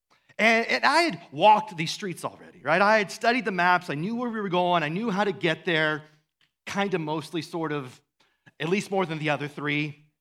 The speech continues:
And, and so while the boys had a,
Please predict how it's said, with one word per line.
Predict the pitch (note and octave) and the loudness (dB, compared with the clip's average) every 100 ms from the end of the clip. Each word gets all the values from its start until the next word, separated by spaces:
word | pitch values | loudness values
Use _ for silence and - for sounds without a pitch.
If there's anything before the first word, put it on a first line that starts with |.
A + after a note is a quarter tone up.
| _ _ _ _ _ _ _ - - - | _ _ _ _ _ _ _ -20 -8 2
And, | G#3+ B3 | 4 4
and | A#3 A#3 | 2 2
so | C4+ | 2
while | C4+ | 4
the | C#4 | 2
boys | D#3+ C4+ E4 D#4 | 0 0 2 2
had | C#4 | 2
a, | A#3 | 2